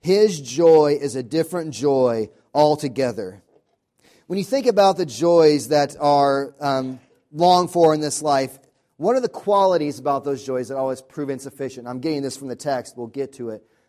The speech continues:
But what are the, the worldly joys? What are the areas that they let us down? And I got three areas that worldly joys always let you down. They are always mixed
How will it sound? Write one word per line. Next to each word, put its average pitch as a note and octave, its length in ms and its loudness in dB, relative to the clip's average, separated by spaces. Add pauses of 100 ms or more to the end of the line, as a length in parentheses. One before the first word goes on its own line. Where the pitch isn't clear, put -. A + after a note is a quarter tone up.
But G#3 100 0
what A#3 180 0
are C4 80 4
the, G#3 320 -2
the D#3+ 160 -6
worldly G3 520 0
joys? D3 680 -2
What F3+ 220 -6
are B3+ 40 -6
the A3 140 -8
areas F3 380 -2
that D#3+ 60 -10
they D3 80 -4
let D3+ 180 -4
us B2+ 140 -12
down? C3+ 240 -8
And C3+ 80 -10
I F3+ 100 -6
got E3+ 420 -10
three A3+ 240 -8
areas D#3+ 560 -4 (220)
that D3+ 220 -2
worldly G3 420 -2
joys C3+ 580 -4 (240)
always F3+ 400 2
let D#3+ 280 -4
you D3+ 80 -12
down. A2+ 400 -8 (260)
They E3 140 0
are E3 80 0
always F3 400 2
mixed - 680 -8